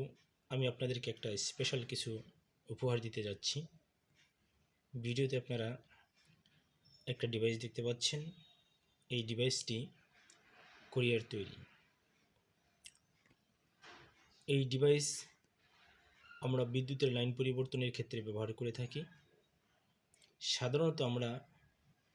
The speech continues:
লাইন পরিবর্তনের জন্য দুই ধরনের চেঞ্জ ওভার ব্যবহার করি। এক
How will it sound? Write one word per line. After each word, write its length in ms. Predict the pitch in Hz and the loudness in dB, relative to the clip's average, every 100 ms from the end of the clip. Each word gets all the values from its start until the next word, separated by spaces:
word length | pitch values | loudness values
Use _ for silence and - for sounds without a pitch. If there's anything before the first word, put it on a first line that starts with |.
| _ _ _ _ _ _ - | _ _ _ _ _ _ -2
লাইন 220 | 123 143 | 2 2
পরিবর্তনের 640 | 135 143 143 139 147 143 143 | 4 4 4 2 2 0 2
জন্য 200 | 147 151 131 | 0 0 0
দুই 120 | 127 | -2
ধরনের 340 | 123 131 131 120 139 - _ _ _ _ | 2 4 4 2 -2 -14 _ _ _ _
চেঞ্জ 220 | - 123 123 | -2 0 2
ওভার 160 | 123 117 | 0 2
ব্যবহার 340 | 113 113 113 | 0 0 -2
করি। 220 | 113 120 143 165 - _ _ _ _ _ _ _ _ _ _ - | -2 -4 -4 -8 -18 _ _ _ _ _ _ _ _ _ _ -4
এক 140 | 127 | -2